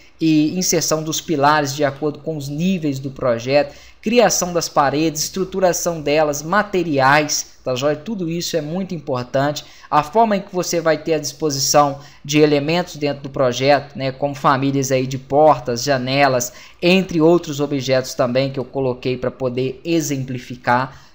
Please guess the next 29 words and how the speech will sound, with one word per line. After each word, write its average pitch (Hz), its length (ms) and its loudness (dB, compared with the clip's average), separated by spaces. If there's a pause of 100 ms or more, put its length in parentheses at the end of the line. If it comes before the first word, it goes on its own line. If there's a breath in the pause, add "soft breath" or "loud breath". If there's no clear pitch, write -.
(200 loud breath)
Tudo 254 320 0
isso 196 420 -2
é 170 100 0
explicado 143 680 -2
passo 131 300 -2
a 143 60 0
passo. 110 400 -4
A 220 40 -4
parte 190 320 -2
aqui 175 140 -10
também 147 400 -2
de 143 100 -10
fechamento, 147 760 -6
com 135 100 -12
medição, 135 500 -4
cotas, 147 800 0 (360 soft breath)
é, 143 280 2
renderização, 143 1160 0 (220 loud breath)
né, 139 160 4
os - 280 -2
tipos 190 400 -4
de 160 100 -4
vista 160 540 0
aqui 139 240 -6
que - 120 -14
você 139 300 -8
tem 127 240 -10
que - 80 -16
trabalhar. 123 800 -4